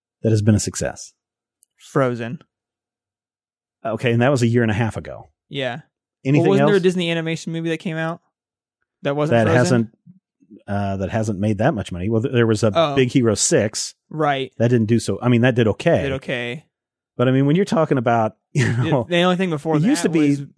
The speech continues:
Speaker 2: uh, Wreck-It Ralph.
Speaker 1: Yeah, when you look at the Disney all-time, and Disney does a lot of live action stuff too. I'm pretty sure that Max movie is,
Speaker 2: With the
Speaker 1: uh,
Speaker 2: dog?
Speaker 1: the dog.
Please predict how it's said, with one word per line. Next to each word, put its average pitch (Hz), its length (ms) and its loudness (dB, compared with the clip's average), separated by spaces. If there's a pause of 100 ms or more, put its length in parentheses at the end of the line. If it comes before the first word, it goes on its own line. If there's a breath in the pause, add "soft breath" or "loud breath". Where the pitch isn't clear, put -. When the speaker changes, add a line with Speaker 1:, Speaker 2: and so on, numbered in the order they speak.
(240)
Speaker 2:
uh, 131 500 -4 (600)
Wreck-It 147 220 -4
Ralph. 135 560 -6
Speaker 1:
Yeah, 143 120 2
when 135 120 4
you 226 160 2
look 180 220 2
at 123 400 0
the 113 240 2
Disney 127 420 0
all-time, 113 720 0
and 151 280 -2
Disney 214 260 2
does 131 180 0
a 123 40 0
lot 117 160 4
of 92 100 -6
live 104 240 0
action 101 320 -4
stuff - 240 -10
too. 110 100 0
I'm 95 100 -2
pretty 143 140 -2
sure 120 180 2
that 95 220 -4
Max 92 440 -6
movie 113 420 0 (840)
is, 113 320 4
Speaker 2:
With 117 100 4
the 110 100 4
Speaker 1:
uh, 107 100 4
Speaker 2:
dog? 120 220 -2
Speaker 1:
the 110 100 0
dog. 104 420 0